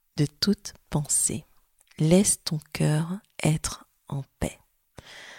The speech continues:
Observe l'agitation des êtres, mais contemple leur retour. Chaque être distinct dans l'univers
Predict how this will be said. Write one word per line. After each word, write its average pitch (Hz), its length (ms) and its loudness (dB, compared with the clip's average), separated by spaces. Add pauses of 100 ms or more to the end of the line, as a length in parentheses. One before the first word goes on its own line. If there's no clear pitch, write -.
(200)
Observe 233 600 4
l'agitation 175 760 4
des 160 380 4
êtres, 190 340 0 (600)
mais 175 120 2
contemple 190 800 -2
leur 151 340 0
retour. - 640 -6 (960)
Chaque - 420 2 (180)
être 190 360 2
distinct 190 680 -2
dans 160 100 6
l'univers 160 720 0